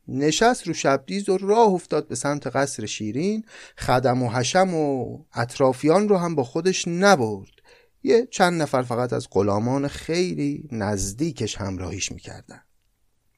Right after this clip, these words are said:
خبر رسید به شیرین که چه نشسته ای که بعد از این همه سال خسرو راه افتاده سلانه سلانه داره میاد اینجا. شیرین ابتدا ترسید،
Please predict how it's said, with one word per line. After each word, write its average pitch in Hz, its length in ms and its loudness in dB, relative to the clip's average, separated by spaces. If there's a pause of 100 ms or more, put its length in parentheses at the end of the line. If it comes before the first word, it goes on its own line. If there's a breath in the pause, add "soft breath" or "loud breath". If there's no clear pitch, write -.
(380)
خبر 214 300 0
رسید 190 400 -4
به 160 60 -4
شیرین 151 460 -2
که 170 140 -10
چه 175 160 -6
نشسته 147 500 -4
ای 175 120 -2
که 156 160 -6
بعد 139 240 -2
از 120 120 -2
این 180 320 -2
همه 113 220 -2
سال 170 520 2
خسرو 156 760 -4
راه 139 120 2
افتاده 131 400 -4
سلانه 107 580 -2
سلانه 110 560 0
داره 120 180 0
میاد 123 260 -2
اینجا. 92 520 -4 (840 soft breath)
شیرین 226 580 0 (500)
ابتدا 156 360 -2
ترسید، 117 880 2